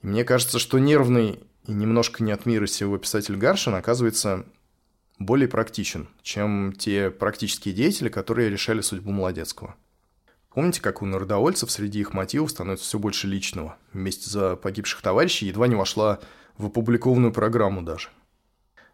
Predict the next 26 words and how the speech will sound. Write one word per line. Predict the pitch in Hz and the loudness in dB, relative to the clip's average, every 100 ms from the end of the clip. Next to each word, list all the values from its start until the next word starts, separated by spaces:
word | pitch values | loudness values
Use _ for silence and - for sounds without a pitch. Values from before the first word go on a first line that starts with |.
| _ | _
Неважно | 104 104 123 156 135 127 | -4 4 6 6 4 4
даже, | 127 123 110 | 6 4 2
что | - 107 | -2 0
Молодецкий | 104 101 117 143 - 110 | 2 2 2 0 -2 -2
не | 104 | 0
народоволец. | 104 101 98 98 101 85 78 - - _ _ _ _ _ _ | 2 0 2 0 0 -4 -8 -12 -14 _ _ _ _ _ _
Важно | 98 120 135 127 | 2 2 4 4
переломить | 127 117 117 131 131 | 4 4 4 4 2
тенденцию, | 120 113 101 87 - | 2 4 2 0 -6
перестать | - 90 - 135 127 | -8 -8 0 2 2
отвечать | - 101 - 120 113 - - - 185 - | 0 -2 4 4 4 2 -4 -6 -10 -8
убийством | 104 120 123 110 101 | 0 2 2 0 0
на | 101 | 0
убийство. | 104 104 95 - - - _ _ _ | 0 0 -2 -8 -16 -18 _ _ _
Потому | - 95 107 | -6 -2 0
что, | 117 - 113 104 92 85 _ _ _ - | -2 0 2 4 0 -4 _ _ _ -18
как | - - | -12 -8
известно, | 95 117 208 - | -2 0 0 -2
если | 98 - 90 | -4 -4 -6
вы | 95 95 | -4 -4
убиваете | 98 113 117 107 - 92 | 0 4 4 4 0 -4
убийцу, | 104 190 - 104 80 _ _ _ | 0 0 0 -4 -8 _ _ _
количество | - 90 107 - 110 | -4 -2 0 0 0
убийц | 104 160 - | 0 0 0
не | 110 | 0
меняется. | 110 92 85 - - | 0 -2 -6 -8 -10